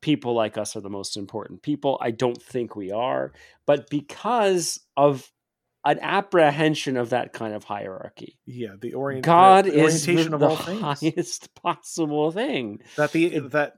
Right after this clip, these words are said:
Speaker 2: the investigation of things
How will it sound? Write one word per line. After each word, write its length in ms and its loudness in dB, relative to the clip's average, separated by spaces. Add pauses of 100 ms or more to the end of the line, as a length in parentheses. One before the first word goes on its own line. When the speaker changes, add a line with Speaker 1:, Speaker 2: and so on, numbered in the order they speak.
Speaker 2:
the 180 0
investigation 960 0
of 260 -2 (120)
things 1400 -2